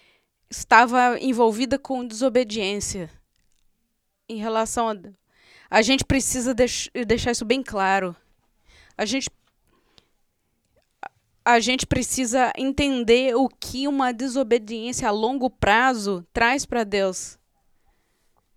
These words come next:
A qualidade, depois de uma gran-,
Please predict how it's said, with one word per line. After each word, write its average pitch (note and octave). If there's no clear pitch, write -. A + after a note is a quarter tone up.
A A3
qualidade, B3
depois C4
de B3
uma C#4+
gran-, C#4